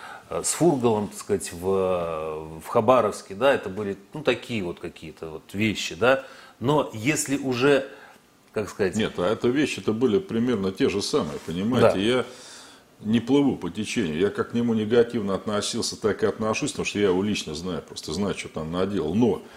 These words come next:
Speaker 2: народ-то вышел там, понимаете, не столько вот за личность, а то мы этого выбрали человека, да,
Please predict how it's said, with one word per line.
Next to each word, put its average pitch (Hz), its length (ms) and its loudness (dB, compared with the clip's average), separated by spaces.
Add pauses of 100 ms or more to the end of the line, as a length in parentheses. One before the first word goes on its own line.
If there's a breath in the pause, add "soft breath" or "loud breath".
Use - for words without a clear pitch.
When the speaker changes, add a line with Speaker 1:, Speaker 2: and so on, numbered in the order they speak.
(360 loud breath)
Speaker 2:
народ-то 123 520 2
вышел 131 260 0
там, 113 220 -4
понимаете, 131 340 -4
не 107 120 0
столько 131 300 -2
вот 82 140 -2
за 101 180 2
личность, 110 460 -4
а 82 100 -2
то - 260 -2
мы 117 160 4
этого 180 240 6
выбрали 110 440 0
человека, 69 420 -10
да, 101 200 -8